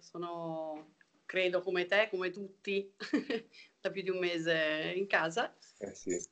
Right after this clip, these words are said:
Speaker 1: E, e però sto bene, sto bene come ta-, come tanti, eh.
Speaker 2: Eh, certo. Come stai
Speaker 1: Tu come
Speaker 2: passando?
Speaker 1: stai?
Speaker 2: Io bene, grazie, molto bene.
Speaker 1: Mm.
Speaker 2: Sto
Speaker 1: Sei a
Speaker 2: lavorando
Speaker 1: casa?
Speaker 2: tanto. Sì.
Speaker 1: Colpo.
Speaker 2: Sto lavorando tanto, sto immaginando il futuro per cercare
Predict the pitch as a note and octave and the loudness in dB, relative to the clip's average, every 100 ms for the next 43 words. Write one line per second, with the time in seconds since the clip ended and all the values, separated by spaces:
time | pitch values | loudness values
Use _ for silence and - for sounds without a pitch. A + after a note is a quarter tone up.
0 | _ D#3+ D#3 D3 C#3+ C#3+ C#3+ C#3+ - _ | _ -10 -6 -6 -6 -6 -6 -6 -10 _
1 | - - - - B3 - D#4 - - - | 0 6 6 4 2 8 6 6 -6 -6
2 | D#3+ D#3+ A3 D#3+ D3 - - C#3 C3+ - | 0 2 2 2 0 -2 -6 -4 0 2
3 | F3 - - - E3 - _ _ _ _ | 0 -4 -6 -4 -2 -6 _ _ _ _
4 | - - E2+ E2 - - G#2+ G#2 A2+ G#2+ | -14 -6 -6 -6 -10 0 2 8 8 10
5 | A2 - - _ _ E2+ - _ _ - | 8 6 0 _ _ -18 -18 _ _ 4
6 | D3 D3 A#2 G2+ G2 G#2 G2 G#2+ G#2 - | 10 12 12 12 12 12 8 6 4 4
7 | F2+ F2 F2 _ _ _ _ - D#3+ - | 0 0 -2 _ _ _ _ -6 -6 -6
8 | G#2+ A#2 A2+ G#2 D#3+ G2+ B3 - - - | -4 4 6 8 10 12 12 10 -4 -4
9 | G3+ G3 G3 - - G#3 A#2+ A2+ - _ | -2 -2 -4 -6 0 6 6 6 0 _
10 | _ _ _ - - - - - - - | _ _ _ -20 -20 -18 -18 -20 -20 -20
11 | - A#2 G#2+ G#2+ A2 G#2+ G#2+ G#2+ A2 A2 | 2 6 10 10 10 10 10 12 10 10
12 | A#2+ B2 B2 - - - G#2 G#2 G2+ G#2 | 10 12 10 2 4 10 12 12 12 12
13 | G#2 G2+ - G2 F#2 F#2+ G2 G2 F2+ F#2+ | 10 6 2 4 8 8 8 6 2 2
14 | F2+ F#2+ F#2 F#2 F2+ | 4 6 8 8 6